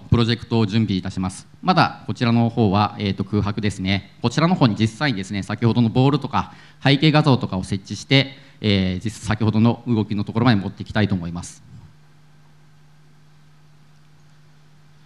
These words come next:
えー、まず、えーと、先にですね、画像、データを、えーと、制作しておいてください。今回は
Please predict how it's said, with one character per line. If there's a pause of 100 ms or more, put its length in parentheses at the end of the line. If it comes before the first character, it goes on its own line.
(840)
え
ー、
ま
ず、 (160)
え
ー
と、
先
に
で
す
ね、
画
像、 (720)
デ
ー
タ
を、 (520)
え
ー
と、
制
作
し
て
お
い
て
く
だ
さ
い。
今
回
は